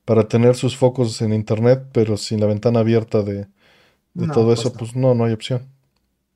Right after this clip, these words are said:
Speaker 2: No, pues no.
Speaker 1: O sea, si quieres eso, pues le entras o lo diseñas tú.
Speaker 2: Exactamente.
Speaker 1: Lo diseñas tú, es el único camino,
Speaker 2: Lo
Speaker 1: este,
Speaker 2: diseñas tú, efectivamente.
Speaker 1: porque todo lo demás es más barato,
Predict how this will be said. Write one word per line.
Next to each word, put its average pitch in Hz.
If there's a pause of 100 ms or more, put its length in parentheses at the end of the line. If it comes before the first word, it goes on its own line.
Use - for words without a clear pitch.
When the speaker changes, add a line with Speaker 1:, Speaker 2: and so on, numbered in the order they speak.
Speaker 2:
No, 147
pues 120
no. 104 (720)
Speaker 1:
O -
sea, 120
si -
quieres 156
eso, 165
pues 113
le 131
entras 151
o 143
lo 139
diseñas 160
tú. 240 (1600)
Speaker 2:
Exactamente. 123
Speaker 1:
Lo 123
diseñas 131
tú, 123
es 110
el 117
único 113
camino, 101 (280)
Speaker 2:
Lo 143
Speaker 1:
este, -
Speaker 2:
diseñas 127
tú, 123
efectivamente. 117
Speaker 1:
porque 120
todo 156
lo 139
demás 143
es 160
más 165
barato, 139